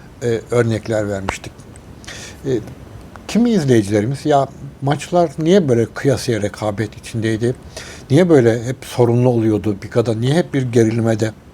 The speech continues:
yol açıyordu? Acaba bu k-, gerçek mi bunlar? Yoksa böyle sonradan uydurulmuş bir takım tevatürler midir?" diye soruyorlar bize karşılaştıklarında ya da,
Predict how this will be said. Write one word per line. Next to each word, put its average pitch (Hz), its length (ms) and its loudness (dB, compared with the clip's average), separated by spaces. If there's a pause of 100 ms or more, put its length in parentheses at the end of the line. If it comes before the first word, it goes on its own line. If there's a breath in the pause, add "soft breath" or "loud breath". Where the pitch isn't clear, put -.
yol 117 200 -2
açıyordu? 107 520 -2 (520 loud breath)
Acaba 147 320 2
bu 143 60 -8
k-, 170 120 -4 (160)
gerçek 139 440 2
mi 131 160 0 (360)
bunlar? 123 500 0
Yoksa 139 420 -2
böyle 139 160 2
sonradan 151 600 2
uydurulmuş 139 600 0
bir - 60 -18
takım 139 320 -4 (480 loud breath)
tevatürler 139 760 4
midir?" 101 300 -6 (320)
diye 123 260 4 (140)
soruyorlar 135 640 0 (460 loud breath)
bize 95 140 -8
karşılaştıklarında 104 1120 -4
ya 101 180 -2
da, 101 140 2